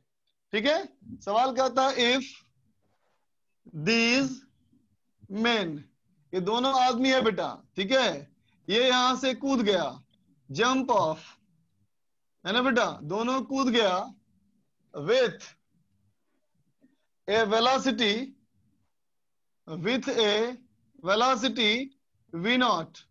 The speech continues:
with respect to Planck, है ना बेटा, Plank के respect में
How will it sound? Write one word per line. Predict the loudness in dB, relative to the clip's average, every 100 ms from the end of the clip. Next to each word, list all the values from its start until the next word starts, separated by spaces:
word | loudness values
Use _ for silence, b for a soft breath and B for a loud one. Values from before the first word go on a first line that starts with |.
| _ _ _ _
with | -4 0 0 0 -8 -20 _ _ _ _ -8
respect | -2 0 0 -4 -2 -2 -2 -4
to | 0 2 0 -4 -12 _ _ -2
Planck, | 0 0 -4 -10 -8
है |
ना | -2
बेटा, | 2 2 2 0 -4 _ _ _ 0
Plank | 2 4 2 2
के | 4 4 0 -8 _ 0
respect | 2 2 0 0 0 -2
में | -10 -10